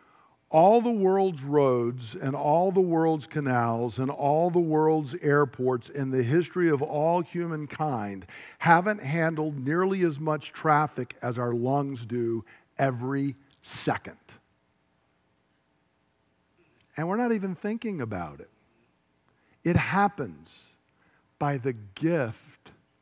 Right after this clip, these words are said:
of God. He gives you breath. And the only time we think about it is if I can't breathe,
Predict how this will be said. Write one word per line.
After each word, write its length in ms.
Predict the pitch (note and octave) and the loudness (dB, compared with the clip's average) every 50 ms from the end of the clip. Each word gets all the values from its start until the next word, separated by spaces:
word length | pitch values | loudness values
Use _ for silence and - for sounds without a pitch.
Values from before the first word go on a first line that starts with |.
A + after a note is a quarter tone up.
| _ _ _ _ _ _ _ _ _ _ - | _ _ _ _ _ _ _ _ _ _ -14
of 200 | A#2 G#2+ G2 F#2+ | -14 -14 -14 -10
God. 420 | - A#2+ G2+ G2 E2+ E2 - - - _ - - _ _ _ _ _ _ _ _ _ _ _ _ _ _ _ _ _ _ | -8 -8 -8 -8 -10 -12 -14 -16 -18 _ -20 -20 _ _ _ _ _ _ _ _ _ _ _ _ _ _ _ _ _ _
He 200 | - - A#2+ A2+ | -8 -6 -6 -6
gives 760 | G#2+ G2+ G2+ C#3+ D3 C#3+ C3+ A#2+ A2 G2+ F#2+ F#2+ - - _ _ _ _ _ _ _ _ | -8 -4 -2 0 2 2 0 0 -2 -8 -14 -18 -20 -20 _ _ _ _ _ _ _ _
you 540 | A2 G#2+ B2 B2+ B2 A#2+ A2 G#2+ G2 G2 - _ _ _ _ _ _ _ _ _ _ | -10 -6 -4 -2 -2 -2 -4 -4 -6 -8 -14 _ _ _ _ _ _ _ _ _ _
breath. 520 | - A2 G#2+ A2+ A#2 G#2 F#2+ F#2 F#2 - - _ _ _ _ _ _ _ _ _ _ | -10 -6 -4 -2 -2 -2 -4 -8 -12 -18 -20 _ _ _ _ _ _ _ _ _ _
And 120 | - C#3+ | -4 -2
the 80 | D3 D3+ | 0 0
only 160 | G3+ C4 C4 | 0 0 0
time 180 | D#3+ F3 E3+ | 0 0 0
we 80 | D3 C3+ | 0 -2
think 220 | A2+ C#3 C#3+ C3 | -4 -4 -4 -4
about 220 | C#3 C3+ C#3 C3+ C#3+ | -2 0 0 0 0
it 80 | C#3+ | 0
is 120 | C3+ A#2+ G#2 | -4 -6 -6
if 80 | A2 | -6
I 80 | - A#2+ | -6 -6
can't 400 | A2+ - - C#3+ C3+ B2 A2+ A#2+ | -6 -4 -6 -6 -6 -6 -6 -6
breathe, 380 | A#2 C3 C#3+ A#2+ F2 E2+ E2+ | -4 -2 -2 -2 -4 -6 -14